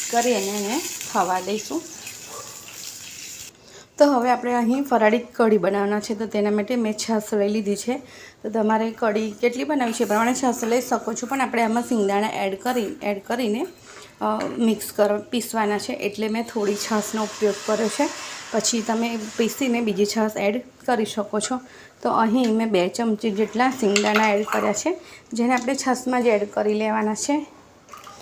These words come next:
અને સાથે બે લીલા મરચાં પણ એડ કરીશું. તો મેં તીખા લીલા મરચાંનો ઉપયોગ કર્યો છે અને સાથે જ એક ઇંચ જેટલો આદુનો ટુકડો એડ કરીશું. તો હવે બધું આપણે ગ્રાઇન્ડ કરી લઈશું.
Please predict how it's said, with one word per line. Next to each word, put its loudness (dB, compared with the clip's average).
અને -2
સાથે 0
બે -4
લીલા -2
મરચાં -2
પણ 0
એડ 0
કરીશું. 0
તો -2
મેં 2
તીખા -4
લીલા 0
મરચાંનો 0
ઉપયોગ -6
કર્યો 0
છે -4
અને 0
સાથે 0
જ -4
એક -4
ઇંચ -4
જેટલો -6
આદુનો 0
ટુકડો -4
એડ 2
કરીશું. -6
તો -2
હવે -2
બધું -4
આપણે -4
ગ્રાઇન્ડ -4
કરી -4
લઈશું. -4